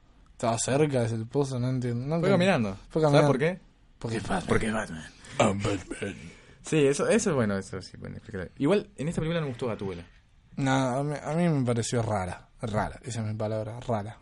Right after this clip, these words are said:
Speaker 2: Porque, eh, para mí, no sé, es, le falta algo, no sé por qué.
Speaker 1: Hmm, sí.
Speaker 2: Es ladrona, todo, pero le falta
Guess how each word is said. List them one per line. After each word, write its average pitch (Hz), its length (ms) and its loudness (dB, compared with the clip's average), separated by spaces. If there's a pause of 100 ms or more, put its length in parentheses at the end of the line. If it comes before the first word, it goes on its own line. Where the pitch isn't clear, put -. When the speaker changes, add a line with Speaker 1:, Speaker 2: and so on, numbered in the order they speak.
Speaker 2:
Porque, - 340 -6
eh, 104 320 -2
para 147 140 -4
mí, 196 140 -6 (800)
no 139 220 -2
sé, 143 200 0
es, - 280 -8
le 131 80 -4
falta 135 340 -2
algo, 92 180 -8
no 98 200 -8
sé - 200 -14
por - 160 -20
qué. - 160 -18 (560)
Speaker 1:
Hmm, 175 260 0 (320)
sí. 165 240 0 (480)
Speaker 2:
Es 190 120 0
ladrona, 123 640 6
todo, 151 220 2
pero 104 220 0
le 98 100 -2
falta 98 720 -6